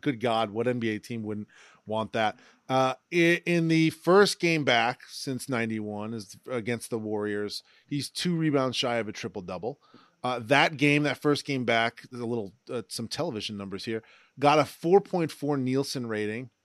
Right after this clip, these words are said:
uh, which was the highest late night regular season game on cable at that time. Uh, the highest rated game, this is just something else that I saw that I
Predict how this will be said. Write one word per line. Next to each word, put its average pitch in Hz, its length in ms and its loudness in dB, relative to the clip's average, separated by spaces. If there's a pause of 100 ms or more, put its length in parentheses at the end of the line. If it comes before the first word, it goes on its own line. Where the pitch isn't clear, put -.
(300)
uh, 120 280 -4
which 143 300 -2
was 123 360 0
the 131 280 -2
highest 170 680 0
late 147 360 0
night 151 200 -4
regular 139 440 0
season 131 340 -6
game 123 200 -4
on 113 100 -6
cable 135 400 -4
at 117 60 -10
that 117 200 -6
time. 151 580 -8 (680)
Uh, 143 200 0
the 147 480 2
highest 180 840 4
rated 147 580 4
game, 131 460 0
this 131 220 -2
is 113 80 -10
just 110 180 -4
something 113 260 -6
else 107 180 -6
that 107 80 -6
I 101 100 -4
saw 104 220 -6
that 101 100 -4
I 95 60 -6